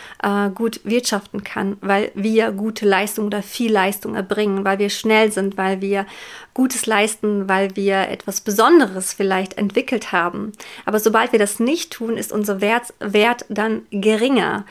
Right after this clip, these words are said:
Und, ähm, vielleicht ist dann der Chef so gar nicht zufrieden mit uns, weil wir nicht das erbringen oder leisten können, was wir vielleicht vorher, ähm, ja, was uns vorher möglich war.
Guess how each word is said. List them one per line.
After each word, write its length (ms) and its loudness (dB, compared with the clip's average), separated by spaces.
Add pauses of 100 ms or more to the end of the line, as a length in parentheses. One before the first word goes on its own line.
(460)
Und, 440 2
ähm, 520 -2
vielleicht 640 2 (160)
ist 160 -2
dann 100 4
der 80 2
Chef 320 -4
so 160 -2
gar 220 2
nicht 200 -4
zufrieden 440 -2
mit 180 -6
uns, 380 -4
weil 300 2
wir 180 2
nicht 300 -2
das 180 2
erbringen 640 -2 (340)
oder 180 2
leisten 540 2
können, 320 0
was 240 -4
wir 120 -4
vielleicht 280 -6
vorher, 540 0 (600)
ähm, 360 0 (260)
ja, 280 2
was 160 -6
uns 160 -6
vorher 260 2
möglich 480 0
war. 240 -6